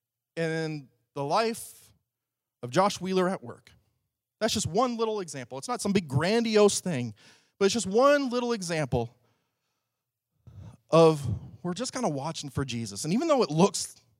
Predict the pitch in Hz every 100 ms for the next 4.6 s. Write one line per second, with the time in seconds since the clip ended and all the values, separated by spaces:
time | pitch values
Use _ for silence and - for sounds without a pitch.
0 | _ _ 143 135 - 117 117 143 156 156
1 | 120 123 127 - 101 104 _ _ _ _
2 | _ _ _ 135 131 277 339 240 170 151
3 | 196 202 139 - 113 113 127 139 202 -
4 | 123 196 - 98 -